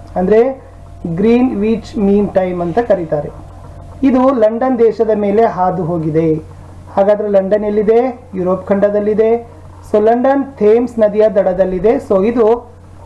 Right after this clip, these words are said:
ಎಸ್, ಈ ಅಂತಾರಾಷ್ಟ್ರೀಯ ದಿನರೇಖೆ ಅಂತ ಏನು ಕರಿತೀವಲ್ಲ, ಸೊನ್ನೆ ಡಿಗ್ರಿ ರೇಖಾಂಶ ಲಂಡನ್ ದೇಶ, ಯುರೋಪ್ ಖಂಡ ಮತ್ತು ಥೇಮ್ಸ್ ನದಿ ಮೇಲೆ ಏನಾಗದಪ್ಪ ಅಂದ್ರೆ ಹಾದು ಹೋಗಿದೆ ಅಂತ ನಾವೇನ್ ಮಾಡ್ಬೋದು? ಉತ್ತರವನ್ನ ಬರಿಬಹುದು. ಐದನೇ ಪ್ರಶ್ನೆಗೆ ಹೋಗೋಣ.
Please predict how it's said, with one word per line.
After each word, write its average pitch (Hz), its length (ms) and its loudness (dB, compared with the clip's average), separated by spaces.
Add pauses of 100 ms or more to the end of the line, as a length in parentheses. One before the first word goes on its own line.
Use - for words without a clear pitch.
(120)
ಎಸ್, - 540 -4
ಈ 202 380 0 (100)
ಅಂತಾರಾಷ್ಟ್ರೀಯ 233 600 0
ದಿನರೇಖೆ 220 520 0
ಅಂತ 202 180 -2
ಏನು 196 260 0
ಕರಿತೀವಲ್ಲ, 196 560 2
ಸೊನ್ನೆ 202 340 -2
ಡಿಗ್ರಿ 190 280 -2
ರೇಖಾಂಶ 180 460 -2 (520)
ಲಂಡನ್ 175 460 0
ದೇಶ, 208 300 0 (480)
ಯುರೋಪ್ 180 400 -2
ಖಂಡ 196 220 0 (640)
ಮತ್ತು 240 260 0
ಥೇಮ್ಸ್ 262 460 -2
ನದಿ 226 200 0
ಮೇಲೆ 214 300 2
ಏನಾಗದಪ್ಪ 196 640 0
ಅಂದ್ರೆ 196 180 0 (160)
ಹಾದು 202 380 -2
ಹೋಗಿದೆ 190 420 -2
ಅಂತ 170 200 -2
ನಾವೇನ್ 170 380 0
ಮಾಡ್ಬೋದು? 175 360 0
ಉತ್ತರವನ್ನ 165 400 -2
ಬರಿಬಹುದು. 196 460 -2 (1900)
ಐದನೇ 208 260 2
ಪ್ರಶ್ನೆಗೆ 220 420 -4
ಹೋಗೋಣ. 196 280 2